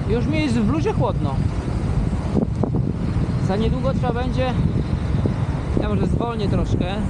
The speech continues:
za niedługo trzeba będzie, e, wy-, rękawiczki, nawet już rękawiczki takie le-, takie jesienne ubierać, jak cię będzie chciało przejechać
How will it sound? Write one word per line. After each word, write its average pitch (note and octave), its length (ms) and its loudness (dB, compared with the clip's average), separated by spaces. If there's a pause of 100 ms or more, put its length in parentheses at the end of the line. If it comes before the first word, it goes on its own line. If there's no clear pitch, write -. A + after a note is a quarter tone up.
(1400)
za G#3 120 0
niedługo B3 360 0
trzeba A#3+ 180 0
będzie, A3+ 540 0
e, A3+ 60 -2 (1160)
wy-, F#3+ 220 0
rękawiczki, G#3 640 0
nawet D3+ 260 0
już F#4 220 0
rękawiczki F#3+ 580 0
takie F3+ 240 0
le-, F#3 180 0
takie F3+ 420 0
jesienne F3+ 640 0 (880)
ubierać, F3 460 0 (1700)
jak D3+ 200 -4
cię F3+ 80 0
będzie D#3+ 300 0
chciało D3+ 300 0
przejechać E3 500 -2